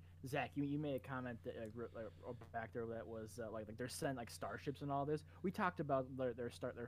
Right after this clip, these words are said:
first, like, Mars prototype starship and how it launched but blew up. Put it this way, yeah, Elon Musk is out here with starships because the sec-,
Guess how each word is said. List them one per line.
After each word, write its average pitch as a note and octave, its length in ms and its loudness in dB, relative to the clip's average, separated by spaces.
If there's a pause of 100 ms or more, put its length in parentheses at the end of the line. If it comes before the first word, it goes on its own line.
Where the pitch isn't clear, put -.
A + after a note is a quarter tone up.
first, B2+ 220 0
like, A#2 160 0
Mars A2 340 -2 (100)
prototype A2+ 400 -4
starship G#2+ 520 -6
and A2+ 80 -4
how A2+ 140 0
it G#2 80 -4
launched G#2 480 -2
but A2+ 180 -2
blew A2 240 -2
up. A#2+ 160 2 (360)
Put G3 120 2
it E3 40 -8
this F3 220 2
way, B2+ 220 4 (180)
yeah, D#3+ 160 8 (140)
Elon G3+ 220 6
Musk F3 200 10
is D3 120 -2
out D3 160 6
here D#3+ 160 4
with C3 180 0
starships C#3 600 2
because C#3 320 0
the C3+ 120 0
sec-, - 340 2